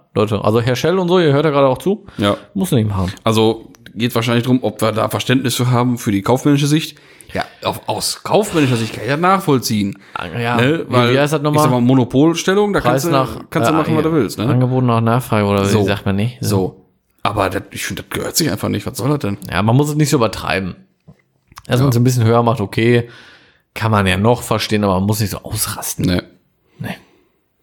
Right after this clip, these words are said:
Speaker 2: Dann kostet hier, äh, Diesel auf einmal wie super. Oder was? Das ist doch scheiße.
Speaker 1: Das muss nicht sein.
Speaker 2: Nee. Ja,
Speaker 1: Ja.
Speaker 2: vor allem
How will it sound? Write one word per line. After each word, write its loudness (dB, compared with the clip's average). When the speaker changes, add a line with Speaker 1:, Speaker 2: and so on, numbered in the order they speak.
Speaker 2:
Dann -8
kostet -2
hier, 0
äh, 0
Diesel 4
auf -2
einmal 2
wie 0
super. 0
Oder 0
was? -6
Das -2
ist -4
doch -4
scheiße. -2
Speaker 1:
Das -4
muss 0
nicht 2
sein. 0
Speaker 2:
Nee. 0
Ja, 4
Speaker 1:
Ja. -2
Speaker 2:
vor 2
allem -4